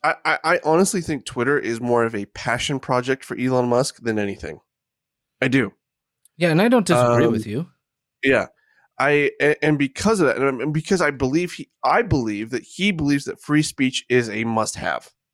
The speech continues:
Speaker 1: right?
Speaker 2: Mm-hmm.
Speaker 1: I, I honestly believe that about him. And if he, if he is standing more on principle than he is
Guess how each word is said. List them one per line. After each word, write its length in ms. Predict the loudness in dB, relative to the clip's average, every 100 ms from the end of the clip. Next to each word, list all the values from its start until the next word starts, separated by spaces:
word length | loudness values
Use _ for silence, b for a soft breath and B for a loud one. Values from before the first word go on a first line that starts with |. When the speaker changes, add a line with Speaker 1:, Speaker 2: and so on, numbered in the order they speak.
| _ _ -4
Speaker 1:
right? 320 | 0 0 -2 _ _ _ _ -4
Speaker 2:
Mm-hmm. 280 | -2 0 -4 -8 _ _ -10 -4
Speaker 1:
I, 120 | -4 -2
I 200 | 0 2 2
honestly 420 | 0 2 0 0
believe 420 | 0 2 2 0 0
that 160 | 0 0
about 400 | -8 -2 -2 -2
him. 140 | -10 -4
And 120 | -2
if 120 | -2
he, 200 | -4 -4
if 160 | -4 -2
he 220 | 0 2
is 220 | 0 -2 -14 b b b b b _
standing 540 | -6 2 2 4 2
more 220 | 4 2
on 240 | 0 -6 -6
principle 720 | -8 0 0 2 -2 2 2
than 180 | 2 0
he 200 | 2 2
is 400 | 4 2 0